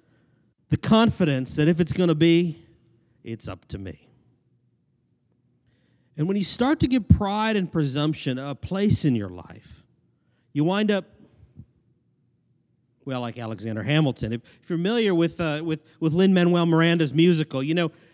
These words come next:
Hamilton wasn't exactly known for his humility. Aaron Burr describes in the musical like this,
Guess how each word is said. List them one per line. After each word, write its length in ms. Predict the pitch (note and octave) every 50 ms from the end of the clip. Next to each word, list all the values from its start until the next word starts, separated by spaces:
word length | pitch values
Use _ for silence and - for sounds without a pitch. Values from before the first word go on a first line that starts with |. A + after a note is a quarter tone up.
| _ _
Hamilton 500 | - A3 C4+ D4 D4 B3+ - B3+ A3+ G3+
wasn't 300 | G#3 G#3+ F3+ F#3+ G3 F#3
exactly 440 | E3 D#3 F3 E3+ E3+ - - E3
known 260 | D#3 D#3+ E3 D#3+ D#3+ D#3
for 140 | - C#3+
his 380 | C3+ C#3+ C#3 B2+ A#2+ - - -
humility. 800 | - - D3+ C3 A#2+ A#2 A2+ G#2+ G#2 F#2+ F#2+ F2 E2 - _ _ _ _ _ _ _ _ _ _ _ _ _ _ _ _
Aaron 300 | - D#3+ D#3+ E3 D#3 C#3+
Burr 180 | C3 D3+ D#3 E3
describes 540 | D3 C3+ - - - C#3+ C#3 C#3+ C3+ B2+ C#3+
in 80 | C#3
the 60 | C3 C3
musical 640 | C3+ C3 C3+ D3 B2+ C#3 - C#3 C3+ B2+ B2 A#2+ - -
like 260 | C#3+ C3 B2+ - -
this, 360 | D3+ E3 E3 D3 - - -